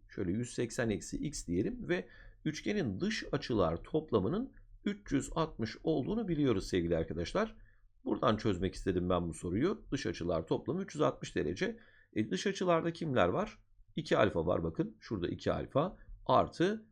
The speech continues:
burada bir tane iki betamız var. Ve bir de şurada yüz seksen eksi x'imiz var. Bunları topladığımızda üç yüz altmış olmalı. Bir alfa bir beta yüz otuz olduğuna göre iki alfa iki beta iki yüz altmış olacak.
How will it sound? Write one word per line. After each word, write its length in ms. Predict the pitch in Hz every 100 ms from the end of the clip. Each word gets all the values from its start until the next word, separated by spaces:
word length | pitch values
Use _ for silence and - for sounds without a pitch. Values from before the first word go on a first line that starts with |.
| _
burada 320 | 147 160 160
bir 100 | 147
tane 240 | 147 131 110
iki 280 | - - 110
betamız 480 | 95 92 85 73
var. 220 | 110 190 - - - _ -
Ve 200 | 170 156
bir 100 | 92
de 320 | 101 175 220 - -
şurada 320 | - - 110 180
yüz 240 | 175 156
seksen 420 | 127 - - 85 -
eksi 520 | 143 - - 196 -
x'imiz 540 | - 135 - 107 92 -
var. 340 | 80 78 - - - - -
Bunları 340 | 156 117 92
topladığımızda 800 | - 151 - 98 90 78 80 190
üç 300 | 185 160 -
yüz 200 | 156 175 -
altmış 480 | 147 139 - 185 -
olmalı. 520 | - 135 123 107 - - - - -
Bir 160 | 110 208
alfa 300 | 208 196 185
bir 140 | 175
beta 200 | 160 160
yüz 240 | 151 151 -
otuz 320 | 147 175 139
olduğuna 440 | 127 101 98 90
göre 420 | 85 78 147 240 - -
iki 240 | 151 190
alfa 460 | - 101 92 - 82
iki 240 | - - 107
beta 360 | 85 - 190 294
iki 200 | - -
yüz 140 | 104
altmış 360 | 90 80 151 143
olacak. 420 | 196 196 214 -